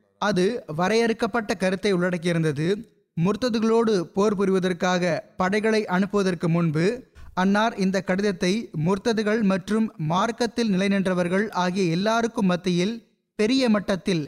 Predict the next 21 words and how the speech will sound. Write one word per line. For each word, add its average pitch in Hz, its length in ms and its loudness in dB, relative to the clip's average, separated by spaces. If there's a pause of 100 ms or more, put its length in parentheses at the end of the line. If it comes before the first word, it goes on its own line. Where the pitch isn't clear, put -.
(100)
இயன்ற 226 460 0
அளவு 202 320 2 (260)
பரப்புவதற்கு 190 640 0
முயற்சி 170 240 0
செய்தார்கள். 156 560 -2 (540)
கோத்திரங்களிடம் 220 760 2
மக்களை 190 400 0
அனுப்பி 180 220 0
வைத்தார்கள். 156 520 -2 (380)
அங்கு 233 320 2 (100)
சென்றடைந்ததும் 190 760 0 (260)
எல்லா 214 360 0
சபைகளிலும் 196 760 0
இந்த 202 260 0
கடிதத்தை 196 560 0
வாசித்து 180 460 -2
காட்டுமாறு 165 600 0 (120)
அவர்களுக்கு 180 500 0
ஆணை 165 220 0
பிறப்பித்தார்கள். 143 640 -6 (760)
மேலும் 202 360 2